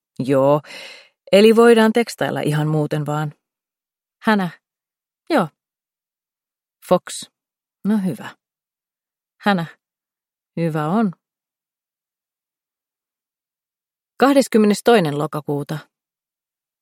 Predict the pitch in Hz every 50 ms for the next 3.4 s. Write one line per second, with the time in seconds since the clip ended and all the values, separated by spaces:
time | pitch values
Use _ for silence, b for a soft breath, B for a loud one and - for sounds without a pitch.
0 | _ _ _ _ _ _ _ _ _ _ _ - - 262 233 - - - - -
1 | - _ _ _ _ _ _ _ _ _ _ _ _ _ _ _ _ _ _ _
2 | _ - 135 139 - 131 - - 185 202 254 220 196 180 - - 262 240 160 135
3 | - 80 78 - - - -